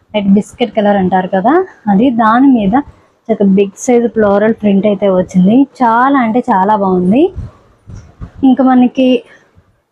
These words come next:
బోర్డర్ and పళ్ళు పాట అలాగే బ్లౌజ్ వచ్చేసి ఈ కలర్ అయితే వస్తుందండి. లైక్ ఆనియన్ షేడ్ అంటారు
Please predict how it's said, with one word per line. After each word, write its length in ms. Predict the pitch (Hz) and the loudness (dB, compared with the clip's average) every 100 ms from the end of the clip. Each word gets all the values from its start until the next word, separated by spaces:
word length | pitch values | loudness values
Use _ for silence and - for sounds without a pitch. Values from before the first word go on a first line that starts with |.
| _ 233 208 | _ 0 2
బోర్డర్ 420 | 233 247 269 294 226 | 2 2 0 0 0
and 120 | 214 214 214 208 196 | 2 2 2 0 0
పళ్ళు 240 | 220 202 214 196 | -2 0 0 0
పాట 180 | 208 196 202 | -2 -2 -2
అలాగే 260 | 208 220 247 | 0 -2 -2
బ్లౌజ్ 320 | 208 208 240 233 | 0 0 -2 -4
వచ్చేసి 420 | - 190 190 330 381 _ _ _ _ - 269 | -4 -4 -2 -2 -4 _ _ _ _ -2 0
ఈ 40 | 277 262 | 0 0
కలర్ 260 | 226 233 208 | 0 0 0
అయితే 180 | 185 254 | -2 -2
వస్తుందండి. 580 | 196 - 196 196 190 254 349 - _ _ _ 226 | -2 -2 -2 2 2 2 0 -4 _ _ _ -4
లైక్ 240 | 220 208 220 214 202 | -2 -2 -2 0 2
ఆనియన్ 340 | 247 285 302 285 - | 2 2 4 2 2
షేడ్ 180 | 233 214 | 0 0
అంటారు 280 | 196 190 | 0 0